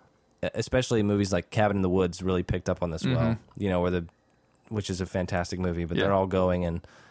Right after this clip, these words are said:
Speaker 1: and of course there's th-, all these ominous, you know, just brooding people before that are like, "Don't, don't you go up there. It's cursed." And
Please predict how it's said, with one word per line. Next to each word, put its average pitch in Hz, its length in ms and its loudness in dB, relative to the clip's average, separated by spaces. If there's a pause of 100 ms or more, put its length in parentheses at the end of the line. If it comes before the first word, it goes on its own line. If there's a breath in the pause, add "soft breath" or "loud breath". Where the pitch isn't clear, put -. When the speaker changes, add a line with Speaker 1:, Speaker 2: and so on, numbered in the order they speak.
(140 soft breath)
Speaker 1:
and 85 460 -4
of 104 120 -10
course 104 240 -2
there's 92 220 -4
th-, 92 180 -6
all 107 200 4
these 101 200 0
ominous, 92 600 -2 (360 soft breath)
you 101 100 -4
know, 82 280 -2 (200)
just - 280 -4
brooding 98 680 0
people 95 320 0
before 92 380 0
that 85 120 0
are 85 60 0
like, 82 200 -2 (360)
"Don't, 82 200 -4 (280)
don't 82 260 -6
you 90 80 -6
go 90 180 0
up 85 180 -4
there. 80 200 -4
It's 78 160 -8
cursed." - 480 -4
And 85 340 -4